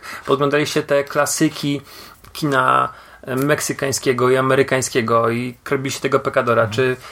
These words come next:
Speaker 1: te dziewięć lat z festiwalem i z tymi wszystkimi filmami uczą?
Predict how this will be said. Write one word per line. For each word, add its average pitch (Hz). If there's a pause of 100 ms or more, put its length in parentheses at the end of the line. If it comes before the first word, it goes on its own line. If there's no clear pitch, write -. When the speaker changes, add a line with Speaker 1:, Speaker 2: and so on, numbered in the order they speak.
(260)
Speaker 1:
te 120
dziewięć 147
lat 110 (280)
z -
festiwalem 123
i 127
z -
tymi 127
wszystkimi -
filmami 135 (800)
uczą? 110